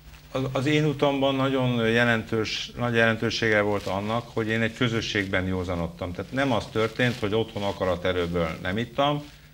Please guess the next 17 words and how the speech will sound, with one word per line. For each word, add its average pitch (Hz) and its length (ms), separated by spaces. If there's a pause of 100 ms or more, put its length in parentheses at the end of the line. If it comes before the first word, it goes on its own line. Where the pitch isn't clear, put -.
(400)
és - 100
titokban 120 440
utáltam 101 480
mindenkit 101 460
a 92 60
világon, 92 460
aki 90 220
következmények 90 760
nélkül 87 520
ihat, 98 420 (1300)
hanem 120 280
én 123 120
egy, 123 200 (140)
egy, 104 220
ö, 107 220
alkoholbetegeket, 107 1160
ö, 95 280